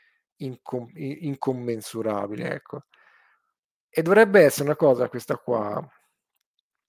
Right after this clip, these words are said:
che quando, quando lo dico soprattutto alla critica, perché io c'ho anche questa pretesa, quando si, lo dico a tutti quelli che,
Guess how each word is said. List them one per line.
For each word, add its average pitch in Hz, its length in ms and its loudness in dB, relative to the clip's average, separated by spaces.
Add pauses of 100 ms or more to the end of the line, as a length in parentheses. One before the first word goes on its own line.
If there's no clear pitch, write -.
(120)
che - 100 -4
quando, 156 340 4
quando 156 360 4
lo 123 80 2
dico 127 200 -4
soprattutto 127 440 -4
alla 127 120 4
critica, 120 500 -8
perché - 240 -12
io 120 160 -2
c'ho 117 160 -6
anche 113 260 -10
questa 117 640 -8 (280)
pretesa, 113 640 -4 (440)
quando 208 280 4
si, 156 360 2 (640)
lo - 80 -8
dico 196 240 6
a 165 80 -4 (120)
tutti 247 260 -4
quelli 180 320 4
che, 139 360 -2